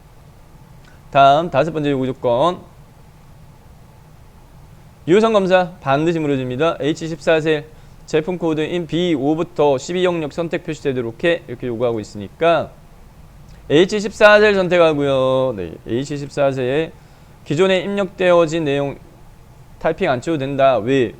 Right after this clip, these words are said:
고정적으로 에이치 십사 셀에 대해서 데이터 유효성을 묻는 문제가 반드시 나오기 때문에 그렇습니다. 네.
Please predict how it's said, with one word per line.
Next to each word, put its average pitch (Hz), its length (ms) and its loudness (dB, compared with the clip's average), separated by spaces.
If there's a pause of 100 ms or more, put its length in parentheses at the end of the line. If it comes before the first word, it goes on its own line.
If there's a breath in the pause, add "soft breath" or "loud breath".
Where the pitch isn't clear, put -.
고정적으로 143 580 0
에이치 151 340 -4
십사 175 340 -2
셀에 160 220 -2
대해서 120 480 -2 (380 loud breath)
데이터 147 260 2
유효성을 147 720 0
묻는 147 360 -4
문제가 127 420 -4
반드시 131 520 -4
나오기 107 360 -4
때문에 165 640 -2
그렇습니다. 113 720 -2
네. 104 160 -10